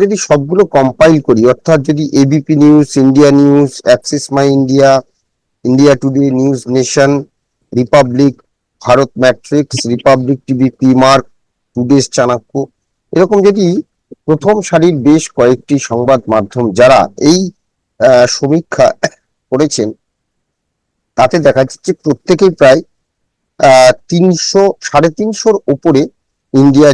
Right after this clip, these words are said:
জোটকে তাদের সমীক্ষায় প্রকাশ করেছে এবং সাড়ে তিনশোর ওপরে ম্যাক্সিমাম, কেউ তিনশো একাত্তর, কেউ তিনশো একষট্টি, কেউ তিনশো বিয়াল্লিশ থেকে তিনশো আটাত্তর, এরকম। অর্থাৎ সাড়ে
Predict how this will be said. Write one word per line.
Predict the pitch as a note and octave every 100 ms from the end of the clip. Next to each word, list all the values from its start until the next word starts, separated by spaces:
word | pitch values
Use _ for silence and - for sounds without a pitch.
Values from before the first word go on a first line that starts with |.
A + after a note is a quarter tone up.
| A#2+
জোটকে | B2+ - F#3 - _ _ _ _ _ - - _ _ _ _ _ _ _ -
তাদের | A#2+ B2 A#2 -
সমীক্ষায় | C3 C#3 - D#3+ -
প্রকাশ | C#3 D#3 -
করেছে | E3+ F#3 G3+
এবং | D#3+ G3 -
সাড়ে | D#3 F3+
তিনশোর | - C#3+ D#3 B2+
ওপরে | A#2 G#2 - _ _ _ _ _ - C#3+
ম্যাক্সিমাম, | D3 - D3+ D3 D3+
কেউ | D3+ C3
তিনশো | C#3+ C3 C#3+ C#3+ -
একাত্তর, | A#2+ C3+ - C#3 A#2
কেউ | C3+ A2
তিনশো | C3+ B2+ C3+
একষট্টি, | B2 C#3+ B2 C3 -
কেউ | B2+ C3+
তিনশো | B2 C3 G#2+
বিয়াল্লিশ | B2 A#2 A#2 B2 - - _ _
থেকে | B2+ B2 -
তিনশো | B2 A2 A#2+
আটাত্তর, | A2 A#2+ _ C3 B2+ _ _ _ _
এরকম। | G#3+ F#3 C3+ A2+ G#2+
অর্থাৎ | F#3 A3 -
সাড়ে | - C#3+